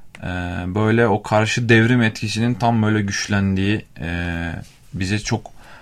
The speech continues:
çok güçlü sinyaller veriyor. Yani gerçekten halk hareketleri tamamen bastırılmış. E, yöneticiler en ufak dahi burada bir taviz verme şeyi görmüyorlar. Yani çünkü Mısır'ın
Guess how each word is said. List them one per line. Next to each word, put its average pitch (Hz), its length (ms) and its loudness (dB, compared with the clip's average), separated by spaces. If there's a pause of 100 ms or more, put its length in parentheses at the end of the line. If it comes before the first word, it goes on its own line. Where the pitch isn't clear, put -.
(120)
çok 113 260 2
güçlü 107 240 -2
sinyaller 98 640 4
veriyor. 85 240 0
Yani 85 220 -2
gerçekten 98 340 0
halk 101 280 0
hareketleri 95 480 -2
tamamen 92 440 0
bastırılmış. 107 760 0 (580)
E, 92 60 -2
yöneticiler 101 640 2 (560)
en 120 140 6
ufak 107 360 2
dahi 107 360 4
burada 101 280 0
bir 101 80 2
taviz 98 500 2
verme 104 420 4 (100)
şeyi 101 340 0
görmüyorlar. 92 540 2
Yani 85 160 -2
çünkü 104 360 -2 (380)
Mısır'ın 104 560 0